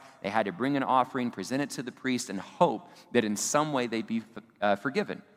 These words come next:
But they knew they had to do it year after year, time after time, because truly, no sacrifice was perfect, right? They, they continued to sin. And so what the author of Hebrews tells us is that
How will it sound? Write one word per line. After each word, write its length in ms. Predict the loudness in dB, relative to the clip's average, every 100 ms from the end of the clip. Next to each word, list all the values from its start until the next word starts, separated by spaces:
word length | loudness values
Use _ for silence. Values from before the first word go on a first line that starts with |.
| _ _
But 180 | 2 6
they 100 | 6
knew 240 | 6 6 4
they 80 |
had 160 | 4 2
to 40 | 0
do 160 | -2
it 140 | -2 -2
year 240 | 0 2
after 200 | 2 2
year, 380 | 0 2 2 2
time 340 | 0 0 2
after 200 | 2 -4
time, 300 | -2 2 2
because 400 | 0 -2 -2 -2
truly, 480 | -2 -2 0 -2 -8 -12 -20 -2
no 300 | 2 4 2
sacrifice 680 | 2 2 2 0 0 0 -2
was 100 | -10
perfect, 440 | -8 -8 -12 _ _ _ _ _ _
right? 160 | -2 0
They, 180 | -2 -4 -6
they 100 | -6
continued 800 | -4 -8 -2 -2 0 -2 -4 -10 -20 _ -8
to 100 | -6
sin. 400 | -6 -6 -8 -10 _ _ _ _
And 140 | 0 0
so 120 | 2
what 220 | 0 -2
the 140 | 4 4
author 280 | 4 2
of 100 | -4
Hebrews 520 | 0 2 2 -2 -8 -4
tells 340 | -2 -2 -2
us 300 | -6 -6 -8 -16 _ 0
is 220 | 0 2
that 220 | 4 2